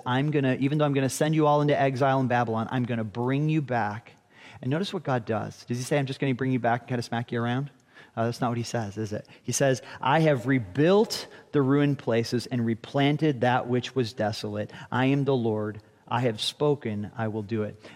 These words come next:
Now, something you notice about God that's kind of a snapshot here is that God always has a way of being redemptive. It's part of the nature of God. God is a rebuilding,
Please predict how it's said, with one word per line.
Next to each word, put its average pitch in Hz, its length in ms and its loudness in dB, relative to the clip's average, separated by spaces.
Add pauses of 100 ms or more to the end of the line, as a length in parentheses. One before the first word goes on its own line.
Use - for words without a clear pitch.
Now, 117 60 -8
something 170 300 -2
you 151 80 2
notice 123 320 0
about 117 400 -2
God 107 400 -2 (420)
that's - 380 -6
kind 131 180 0
of 107 60 2
a 110 60 -2
snapshot 147 720 -2
here 107 500 -8 (1000)
is - 60 -20
that 107 80 -12
God 143 300 2
always 127 460 0
has 120 240 -4
a 123 60 -2
way 104 460 -6 (140)
of 110 200 -8
being 104 440 -4 (100)
redemptive. 101 600 -12 (680)
It's - 140 -8
part 165 160 2
of 139 60 0
the 131 80 0
nature 135 280 0
of 104 140 -4
God. 131 320 -2
God 127 180 0
is 127 140 2
a 117 80 2
rebuilding, 113 1080 -2